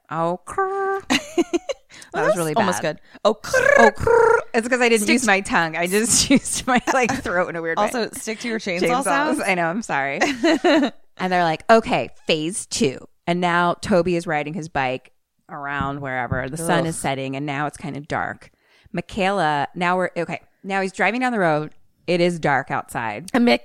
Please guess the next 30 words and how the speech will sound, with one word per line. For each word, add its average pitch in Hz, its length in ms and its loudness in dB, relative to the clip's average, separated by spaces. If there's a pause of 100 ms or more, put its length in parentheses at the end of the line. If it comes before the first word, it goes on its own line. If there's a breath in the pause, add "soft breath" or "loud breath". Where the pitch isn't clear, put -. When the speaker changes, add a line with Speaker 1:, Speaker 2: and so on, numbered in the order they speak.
Speaker 2:
Michaela's 339 560 2
the 247 80 0
one 202 180 0
sprung 151 600 -4 (100)
on 165 140 -4
him, 156 280 -6
Sadie. 156 560 -8 (140)
Speaker 1:
Yes. 131 120 -4
Speaker 2:
But, - 420 0
but 220 220 4
Sadie 247 540 -4
was 190 200 -2
the 190 100 -4
one 175 200 -4
in 165 80 -6
the 160 60 -6
car 156 320 -4
with 143 180 -14
Craig. - 440 -10 (640)
Speaker 1:
Yes, - 300 -8
yes, - 80 -8
Speaker 2:
Okay. 185 160 -4
Speaker 1:
yes, - 180 -10
yes, - 100 -20
yes. - 80 -16
Speaker 2:
Just, - 320 -12
all 160 60 -8
right, - 120 -12
got 151 160 -6
it. - 100 -20